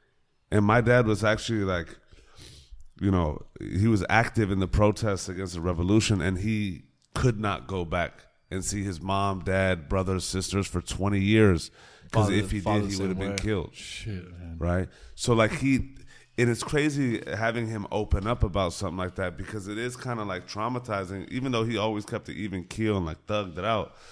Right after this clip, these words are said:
Speaker 1: But, like, I could tell it hurt him.
Speaker 2: Yeah.
Speaker 1: Because he's like, "Look, like, I didn't choose, th-, this is," to this day, he's like, "We've built an incredible family and an incredible home." He's like, "But this isn't home for me."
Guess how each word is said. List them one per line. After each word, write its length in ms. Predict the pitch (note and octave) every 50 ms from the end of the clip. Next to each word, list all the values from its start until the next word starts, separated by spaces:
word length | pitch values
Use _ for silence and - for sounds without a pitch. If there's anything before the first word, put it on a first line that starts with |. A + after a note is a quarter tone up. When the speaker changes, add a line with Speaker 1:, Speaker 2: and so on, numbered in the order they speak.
| - - - - - -
Speaker 1:
But, 100 | - G#2
like, 260 | G2+ G2+ G2 F#2+ - - - - -
I 80 | G2+
could 200 | G2+ - A2+ G#2
tell 260 | - - B2 A#2+ A#2
it 120 | G#2+ F2 E2
hurt 240 | F2+ G#2 G#2+ F2 F#2
him. 280 | F#2 F2+ D#2+ D2 - - -
Speaker 2:
Yeah. 260 | - G#2+ A2+ A2+ F#2 F2+ - _ _ _ _ _ _
Speaker 1:
Because 280 | - F#2+ F#2 A2 A2+ G2
he's 140 | G2+ G2+ F2+
like, 160 | G#2 G2+ -
"Look, 280 | E2 G2+ B2 A#2+ G2+ -
like, 200 | D#2+ E2+ F2 -
I 120 | - F2
didn't 200 | A2 A#2+ A#2+ A2
choose, 420 | - - - A2 A2+ B2 A2 D2+ F2
th-, 140 | G2+ G#2 -
this 220 | E2 G2 A2 - B2
is," 180 | C3+ B2 A2 - - - - - - - - _ _ - D#2+ - - F2+ - -
to 120 | - D3
this 260 | C3 B2 D3 C#3+ C#3+
day, 340 | C#3+ D#2 A#2+ C3+ C3 A#2 G2+
he's 340 | E2 D#2 F2+ G#2+ A2+ G#2 G#2+
like, 380 | A2 G#2 G2+ F#2+ - - - - - - - - - - - - -
"We've 360 | - G2 A#2+ C3 B2+ F#2+ E2
built 280 | A#2+ B2 A#2+ A2 A2+ A2+
an 100 | A2 G#2
incredible 480 | G#2 G2 - A2+ A2 G#2+ G#2 G2 G2+ F#2
family 400 | - - G#2+ G#2+ G#2 G#2 G2+ G2
and 80 | F#2+ F2+
an 80 | F2+
incredible 460 | F#2 - - G#2+ G2+ G2 F#2 F2+ F2+ E2+
home." 420 | F2+ G#2 A2 G#2+ G2+ F2+ E2 E2 - - - - - - - _ -
He's 220 | - - G2+ F#2 F#2+
like, 240 | G2+ G2 F#2+ D2 C#2
"But 360 | - F#2+ F2+ - - - - - - - - _ _ _ _ _ _ _ _ _ _ _
this 240 | - F#2+ G#2+ G#2+ -
isn't 300 | C3 B2+ A2 A#2 G#2+ F2+
home 460 | F2 G2+ A#2 B2+ B2 F#2 E2 - - - - -
for 180 | - - F2
me." 300 | D#2+ D#2+ C#2+ - - -